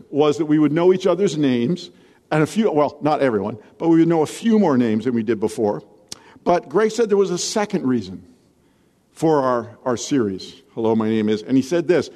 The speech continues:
"It's a thing about vision." We want to define this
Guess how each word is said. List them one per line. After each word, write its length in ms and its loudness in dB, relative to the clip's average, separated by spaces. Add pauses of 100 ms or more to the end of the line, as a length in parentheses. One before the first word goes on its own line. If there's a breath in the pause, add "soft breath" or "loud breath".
(380 loud breath)
"It's 300 0
a 220 2
thing 320 -4
about 280 -4
vision." 640 -4 (220 soft breath)
We 100 0
want 260 0
to 120 -2
define 640 -2
this 260 -2